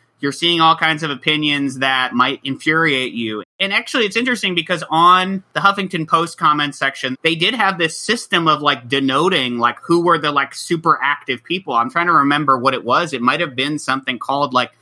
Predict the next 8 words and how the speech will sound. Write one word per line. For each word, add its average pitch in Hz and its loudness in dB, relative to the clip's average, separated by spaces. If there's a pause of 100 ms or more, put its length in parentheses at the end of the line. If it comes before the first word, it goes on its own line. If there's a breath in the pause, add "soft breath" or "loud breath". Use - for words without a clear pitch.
(160)
super 170 2
commenter 127 2 (200 soft breath)
or, 127 0
like, 117 -2
super 165 0
active 127 -2
or 110 -4
something. 104 -10